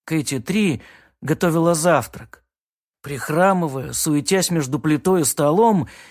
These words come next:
имитируя своим дивным голосом популярную мелодию, услышанную накануне.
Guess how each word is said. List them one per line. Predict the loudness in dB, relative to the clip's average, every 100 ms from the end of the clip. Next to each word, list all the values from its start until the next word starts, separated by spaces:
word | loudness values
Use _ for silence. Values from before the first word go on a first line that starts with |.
| -20 -4
имитируя | 0 0 0 2 2
своим | 2 0 0 2 0
дивным | 0 2 2 0 0
голосом | 2 2 2 0 -2 -6 -20 _
популярную | -8 0 4 4 4 2 2
мелодию, | 2 2 2 2 0
услышанную | 0 -2 0 0 0 0 2 2
накануне. | 0 2 2 2 2 0 -4 -12